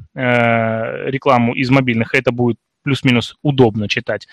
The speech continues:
А если там много мелких элементов, то, конечно, с мобильного устройства лендинг,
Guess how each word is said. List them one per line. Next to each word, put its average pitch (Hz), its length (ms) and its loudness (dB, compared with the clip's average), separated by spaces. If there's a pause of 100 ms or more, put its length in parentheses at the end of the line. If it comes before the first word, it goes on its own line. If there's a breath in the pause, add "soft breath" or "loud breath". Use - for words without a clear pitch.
(300 loud breath)
А 135 120 6
если 170 260 4
там 170 180 4
много 180 260 4
мелких 175 400 2
элементов, 196 480 2
то, 143 100 -4
конечно, 156 500 2
с - 100 -6
мобильного 147 360 -2
устройства 143 500 0
лендинг, 143 420 0